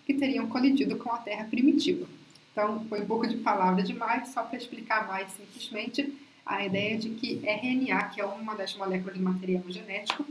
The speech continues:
pode ser produzida sem a presença de enzimas na junção de outras moléculas inorgânicas. Então, o R N A teria sido a primeira molécula orgânica, a primeira molécula original,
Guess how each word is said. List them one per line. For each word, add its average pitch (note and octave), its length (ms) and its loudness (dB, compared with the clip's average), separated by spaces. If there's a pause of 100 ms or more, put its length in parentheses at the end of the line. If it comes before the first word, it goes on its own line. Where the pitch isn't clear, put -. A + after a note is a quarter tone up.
(500)
pode A#3 300 4
ser - 180 2
produzida A3 560 0
sem C4 580 2
a B3 60 -2
presença G#3 400 0
de A3 160 2
enzimas A#3+ 560 2 (140)
na G3+ 180 -2
junção A3+ 500 2
de A3 120 4
outras G#3+ 280 -2
moléculas A3+ 640 -4
inorgânicas. - 920 -6 (340)
Então, F#3+ 320 0
o F#3 40 2
R F#3+ 340 2
N B3 180 2
A C4+ 240 2 (240)
teria G#3+ 240 4
sido - 120 -2
a A3 40 -4
primeira A3 460 -2
molécula G#3 500 -2
orgânica, F#3+ 600 2
a - 480 -6
primeira F#3+ 280 2
molécula G3+ 380 -2
original, G3 560 0